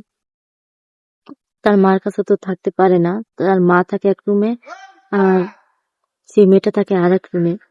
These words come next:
যেহেতু তার স্বামী স্ত্রী আর মেয়েটা বড় হয়ে গেছে, এতটা, উম,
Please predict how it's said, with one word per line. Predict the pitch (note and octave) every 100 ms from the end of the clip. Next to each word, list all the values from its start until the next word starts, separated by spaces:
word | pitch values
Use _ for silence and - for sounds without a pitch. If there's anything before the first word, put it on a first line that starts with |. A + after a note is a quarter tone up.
| _ _
যেহেতু | F#3+ F#3 - -
তার | F#3
স্বামী | F3+ F#3 F#3 F#3
স্ত্রী | - F#3 F3+
আর | F3+
মেয়েটা | F3 F3 F3+
বড় | E3 E3+ F#3
হয়ে | F#3 F3
গেছে, | F3 - G3+ _ - _ _ _ _
এতটা, | G#3 G3+ G3 G3 G3 - _ _ _ _ _ _ _
উম, | G3+ F#3+ F#3 F3+